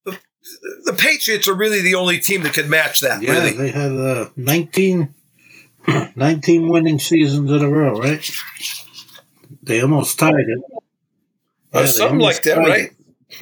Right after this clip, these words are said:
Speaker 2: it. But, uh, yeah, five, uh, the Cowboys had five N F C titles, two Super Bowl titles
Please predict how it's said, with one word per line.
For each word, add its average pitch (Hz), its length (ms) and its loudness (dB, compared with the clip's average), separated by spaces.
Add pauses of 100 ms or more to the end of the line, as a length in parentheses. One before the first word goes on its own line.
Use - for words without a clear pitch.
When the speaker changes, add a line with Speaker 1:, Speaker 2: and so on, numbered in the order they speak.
(180)
Speaker 2:
it. - 480 -8 (540)
But, - 260 -10
uh, 101 320 -8 (760)
yeah, 135 280 -4
five, 139 440 0
uh, 127 200 0
the - 180 -10 (520)
Cowboys 143 500 2
had 127 200 0
five 165 600 2 (420)
N 160 160 2
F 156 140 0
C 160 500 0 (800)
titles, 165 840 2 (140)
two 175 180 2
Super 165 380 2
Bowl 156 240 2
titles 165 760 -2